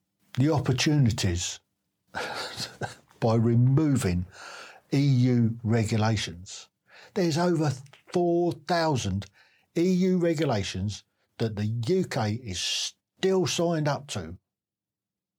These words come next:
Reform would tear them up and make it so much easier. They'll freeze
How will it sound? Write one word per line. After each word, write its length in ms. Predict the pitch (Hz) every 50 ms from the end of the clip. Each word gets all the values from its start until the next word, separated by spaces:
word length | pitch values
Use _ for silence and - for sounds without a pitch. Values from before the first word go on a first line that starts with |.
| _ _ _ _ _ _ _ _ _ _ _ _ _ _ _ _ _ _ _ _ _ _ _ -
Reform 580 | 143 127 - - - 190 - 107 117 127 120 - - - _ _ _ _ _ _ _ _ _ _ -
would 140 | 131 120 -
tear 260 | - - 147 143 123
them 140 | 123 131 139
up 340 | 127 117 - - - - _ _ _ _ _ _ _ _ _ _ _ _ _ _ _ -
and 200 | 131 127 139 143
make 220 | 143 131 120 -
it 160 | - - -
so 460 | - - - - - - 143 147 156
much 240 | 143 120 104 - -
easier. 460 | 127 131 135 120 95 90 92 - - _ _ _ _ _ _ _ _ _ _ _ _ _ _ _ _ _ _ _ _ _ _ _ _ _ _ _ _ _ _ _ _ _ _ _ _ _ _ _ _ _ _ _ _ _ - - - _ _ _ _ _ _ _ _ _ _ _ _ _ _ _ _ _ _ _ _ _ _ _ _ _ -
They'll 160 | - 160 165
freeze 580 | 147 - - - 208 185 143 113 104 - -